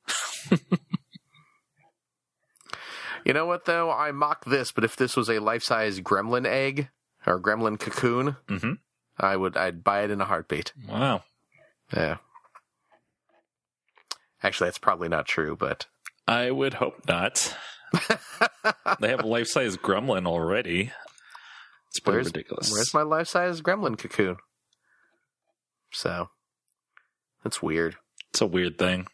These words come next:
Speaker 1: Yeah.
Speaker 2: But I felt it was worth mentioning.
Speaker 1: Oh, it's totally worth mentioning. <laughs> It's, it's so weird. I'm seriously trying to figure out where you'd put this.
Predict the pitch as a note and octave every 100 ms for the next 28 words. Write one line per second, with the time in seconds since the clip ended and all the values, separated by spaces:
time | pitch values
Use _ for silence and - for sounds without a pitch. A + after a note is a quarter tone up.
0 | _ _ _ - F#2 F2+ - - G#3 A3
1 | A2+ B2 B2+ G2 F2+ - E2 - D#2+ -
2 | D#2+ - - - D4 F4+ G#3+ - F4 B2+
3 | F#2 F#2+ E2 F2+ F2 F2+ - _ _ _
4 | - _ _ _ _ _ _ _ _ _
5 | _ _ _ _ _ - - _ - -
6 | - - - - - _ - - - -
7 | - - E3 A2+ G2 G#2+ C#3+ C3 - -
8 | - - - - - F3+ F3 - - E4+
9 | D4 F#3+ D#3 E3 F3+ A3 F#3+ G3 E3+ A#2
10 | A#2+ F3 A3+ G2+ A2 - G#2 - - -
11 | - -